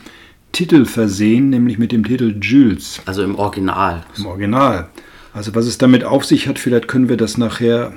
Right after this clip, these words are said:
Speaker 1: na, spoilern wollen wir nicht, aber wir sprechen das an.
Speaker 2: Wir sprechen es nur kurz an.
Speaker 1: Genau. Ja, kommen wir mal zur Besetzung dieses Films.
Speaker 2: Ja, wir haben hier als großen Star praktisch Sir Ben Kingsley,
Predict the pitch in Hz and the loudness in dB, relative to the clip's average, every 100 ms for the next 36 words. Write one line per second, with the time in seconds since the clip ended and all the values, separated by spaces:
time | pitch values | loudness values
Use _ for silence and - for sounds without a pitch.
0 | - 120 110 110 - - 117 120 107 104 | -16 -12 -10 -6 -6 -2 0 2 0 0
1 | 123 143 139 147 120 113 113 104 - 90 | -2 -4 -4 -6 -4 -4 -4 -6 -8 -6
2 | 104 92 - 90 73 - _ _ - 95 | -6 -6 -8 -8 -8 -12 _ _ -8 -8
3 | - 104 90 87 - 92 - 90 - - | -6 -6 -4 -8 -8 -10 -8 -12 -12 -18
4 | - - - - 85 80 73 82 _ _ | -20 -20 -20 -18 -16 -16 -18 -20 _ _
5 | _ _ _ _ _ _ _ _ _ 131 | _ _ _ _ _ _ _ _ _ -4
6 | - 160 165 170 156 165 143 127 165 165 | 2 4 6 6 4 4 4 4 2 -2
7 | - 135 98 - - - 113 104 - - | 0 2 2 -4 -12 -4 -4 -4 -8 -6
8 | 95 87 85 104 110 113 120 120 113 110 | -4 -4 -4 -2 0 0 0 0 0 0
9 | 101 104 - - - 107 117 113 104 90 | -2 -4 -6 -10 -6 -4 -2 -2 -2 -4
10 | - - - 98 101 120 127 - 107 - | -6 -6 0 2 2 0 -2 -10 -14 -10
11 | 95 - - - 107 98 90 95 92 110 | -10 -10 -8 -2 -2 -2 -4 -6 -6 -6
12 | 117 - 143 151 190 | -4 -4 -2 -2 -2